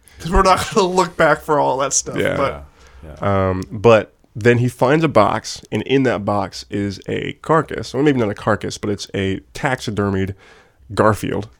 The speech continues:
Speaker 3: Yeah,
Speaker 2: Um,
Speaker 3: orange
Speaker 2: so it's
Speaker 3: cat.
Speaker 2: an orange cat.
Speaker 3: Yeah.
Speaker 2: So Garfield in air quotes, maybe.
Speaker 3: Yeah.
Speaker 2: Um, but then he
Speaker 1: Yeah.
Speaker 2: teleports to, like, a mountain range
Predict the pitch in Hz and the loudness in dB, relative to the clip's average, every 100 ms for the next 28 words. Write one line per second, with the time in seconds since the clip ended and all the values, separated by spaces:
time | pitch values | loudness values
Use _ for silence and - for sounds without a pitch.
0 | - 98 - 82 82 98 110 101 92 82 | -12 -6 -4 -4 -4 -4 -4 -4 -2 0
1 | 98 104 107 101 - 95 92 - - 85 | 2 4 2 0 -2 -2 -4 -8 -20 -18
2 | 73 73 107 98 92 - - _ - 110 | -16 -2 4 4 2 -4 -20 _ 2 4
3 | 117 113 107 101 104 101 - 95 90 104 | 6 4 6 4 4 2 2 -2 -4 -4
4 | 107 - 85 82 95 98 95 95 95 - | -6 -10 -18 -10 -6 -4 -4 -6 -10 -10
5 | - 120 139 147 135 135 131 123 - 202 | 2 6 8 8 6 6 4 2 2 4
6 | 240 - 98 - - - - _ _ - | 6 4 2 0 -8 -14 -20 _ _ -6
7 | - 123 120 - - 104 110 107 113 113 | 2 4 2 -2 -4 2 4 6 4 4
8 | 104 104 104 101 95 - | 2 2 4 4 2 -6